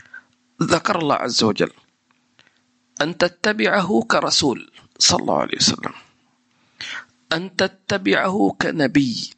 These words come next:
صلى الله عليه وسلم، أن تتبعه كأعظم معجزة من الله وهو النبي الأمي صلى الله عليه وسلم.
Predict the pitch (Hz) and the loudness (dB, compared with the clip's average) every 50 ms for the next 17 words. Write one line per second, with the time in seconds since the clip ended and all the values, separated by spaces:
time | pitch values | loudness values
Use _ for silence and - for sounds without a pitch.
0 | _ _ - - - - - - - 73 62 67 - - - - - 50 50 50 | _ _ 0 2 2 2 2 0 0 0 0 -2 -2 -4 -4 -2 -2 -2 -4 -8
1 | - - - - _ _ _ _ _ _ _ _ _ _ _ - - - - - | -14 -16 -18 -20 _ _ _ _ _ _ _ _ _ _ _ -20 -18 -16 -16 -16
2 | - - _ _ _ - 156 156 180 190 - - 214 214 - - - 226 208 196 | -16 -16 _ _ _ -6 -4 -4 -4 -4 -4 -4 -4 -4 -4 -2 -2 -2 0 0
3 | 202 170 165 180 180 202 208 254 381 - _ _ - - _ _ _ - 170 165 | 0 0 0 0 0 0 0 0 -2 -4 _ _ -20 -20 _ _ _ 0 0 0
4 | - - _ - 196 185 165 143 143 - - 165 175 175 165 147 - _ _ _ | 0 -2 _ -2 -2 -2 -2 -2 -4 -2 -2 0 0 0 -2 -4 -8 _ _ _
5 | _ _ _ _ _ _ _ _ _ _ _ _ _ _ _ _ - 151 139 156 | _ _ _ _ _ _ _ _ _ _ _ _ _ _ _ _ 4 6 6 6
6 | 165 - - 120 117 135 135 117 123 120 110 101 90 87 85 92 85 98 104 95 | 6 4 0 0 0 2 2 2 2 0 0 0 -2 -2 -2 0 0 0 0 0
7 | - - - - - _ _ _ _ _ _ _ _ _ _ _ _ _ _ _ | -2 -4 -8 -12 -18 _ _ _ _ _ _ _ _ _ _ _ _ _ _ _
8 | _ _ _ - - - - - - - - 147 147 104 - - - - - - | _ _ _ -12 -12 -12 -8 -2 0 0 2 2 0 0 -2 -2 -4 -2 0 0
9 | 185 - - - - - 117 107 98 95 92 - - - - - - _ _ _ | 0 0 -2 -2 -2 0 2 2 2 0 -2 -4 -8 -12 -20 -20 -20 _ _ _
10 | _ _ _ _ _ _ _ _ _ - - - - - - - - - - - | _ _ _ _ _ _ _ _ _ -18 -18 -18 -18 -20 -20 -20 -20 -10 -2 0
11 | - - - 143 95 104 107 92 82 80 - - - - - - - - - | 2 2 2 2 0 0 0 0 0 0 -2 -2 -2 -2 -2 -2 -4 -8 -10